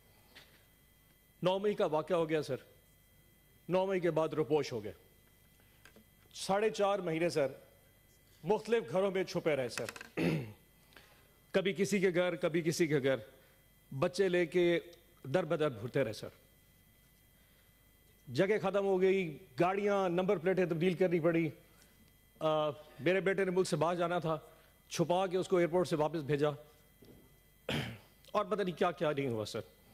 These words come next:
साढ़े चार महीने बाद among all my colleagues मुझे उठा लिया गया जी, लाहौर डिफेंस से। चौदह दिन सर मैं कहीं रहा।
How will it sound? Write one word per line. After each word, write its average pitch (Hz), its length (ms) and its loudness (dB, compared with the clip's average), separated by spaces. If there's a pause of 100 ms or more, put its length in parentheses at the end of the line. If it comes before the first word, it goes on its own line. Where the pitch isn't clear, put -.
(720)
साढ़े 208 280 0
चार 202 240 -2
महीने 190 220 -2
बाद 165 440 -2 (200)
among 175 200 -2
all 196 320 2
my 175 320 0 (160)
colleagues 170 320 0 (1600)
मुझे 185 200 2
उठा 156 240 0
लिया 135 180 -2
गया 110 160 -4
जी, 101 140 -10 (600)
लाहौर 160 260 2
डिफेंस 147 360 -4
से। 101 160 -10 (1200)
चौदह 214 320 2
दिन 185 240 0
सर 165 220 0 (520)
मैं 175 140 0
कहीं 185 220 0
रहा। 135 200 0